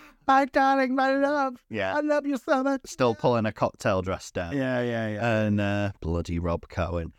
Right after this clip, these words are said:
Speaker 2: And, um, they're thrown in the back.
Speaker 1: Yeah.
Speaker 2: And then, uh, Breeze, I still can't believe he's called Breeze. He takes control of the truck
Speaker 1: Mm-hmm.
Speaker 2: and then he speeds up to the second one.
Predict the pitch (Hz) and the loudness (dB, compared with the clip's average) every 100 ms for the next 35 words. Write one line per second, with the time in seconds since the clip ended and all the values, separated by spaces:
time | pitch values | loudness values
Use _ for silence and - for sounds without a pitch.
0 | - - 113 113 113 110 110 110 107 107 | -16 -4 -2 0 0 0 0 -2 -2 -2
1 | 104 104 _ _ _ _ - 127 123 - | -4 -6 _ _ _ _ -4 0 0 -2
2 | 147 131 123 120 110 98 95 92 - _ | 0 2 2 2 0 0 -2 -2 -8 _
3 | _ _ _ 113 113 95 _ 104 104 107 | _ _ _ 0 0 0 _ -2 2 2
4 | 104 104 98 95 _ _ _ - 95 92 | 0 0 0 -2 _ _ _ -6 -4 -2
5 | 127 123 113 101 95 92 - - _ _ | 0 0 0 -2 -4 -6 -8 -12 _ _
6 | _ _ _ - - 85 - 80 76 82 | _ _ _ -12 -4 -4 -2 -4 -2 -2
7 | 80 82 - 82 78 87 82 82 - _ | -2 -6 -4 -4 -2 -2 -2 -4 -8 _
8 | - 127 123 131 113 - 120 107 - 107 | -2 -2 0 0 -2 -2 -2 0 0 2
9 | 107 101 95 - - 98 - - - 107 | 2 2 -2 -4 -2 -2 -2 -8 0 0
10 | 120 127 - - 92 87 - - - - | 0 -4 -10 -4 -2 -2 -4 -8 -6 -2
11 | 107 95 92 92 - 92 90 - - - | -2 -2 -4 -6 -6 -8 -6 -6 -6 -4
12 | 87 80 80 | -2 0 -4